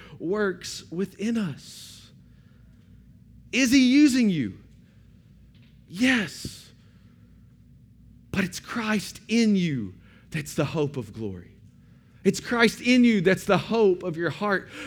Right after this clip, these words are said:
that's the hope of your family, that's the hope of your neighbors, that's the hope of this city, that it's ho-, the hope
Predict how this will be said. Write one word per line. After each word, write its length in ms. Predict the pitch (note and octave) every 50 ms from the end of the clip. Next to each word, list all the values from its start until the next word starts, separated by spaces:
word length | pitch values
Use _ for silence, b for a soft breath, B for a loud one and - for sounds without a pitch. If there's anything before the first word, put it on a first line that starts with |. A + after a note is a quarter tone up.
| G#3+ G3
that's 180 | A#3 - -
the 140 | - G3+ F3
hope 440 | D3 C#3 A3 B3 A#3+ A3 G3 - -
of 120 | F#3+ F#3 E3+
your 140 | F3+ E3+
family, 560 | F3 - - G3+ G#3+ A3 A3 G#3 F#3 D#3+ C3+ A#2+
that's 360 | - - - - G#3+ G#3 -
the 140 | A3 F#3+ E3
hope 380 | D#3+ G#3+ A#3 A#3 A#3 A#3 -
of 120 | G#3 F#3 E3
your 140 | F#3 F#3+
neighbors, 580 | F3+ F3+ F#3 G3 G#3+ A#3 A3+ F#3 F3+ D3+ C3+ B2
that's 140 | G3 G3 F3+
the 100 | - F#3+
hope 320 | - A3 A#3+ A#3+ A3 -
of 80 | G#3 E3+
this 180 | F3+ - -
city, 340 | - - A3+ A#3+ A3+ A3 F3 B B B B A#3+ -
that 140 | B3 B3 G3+
it's 160 | F3 - -
ho-, 340 | - - G#3+ B3 B3+ A3+ -
the 140 | G3 G#3
hope 380 | E3+ D#3 A#3 A#3+ A3+ G3 B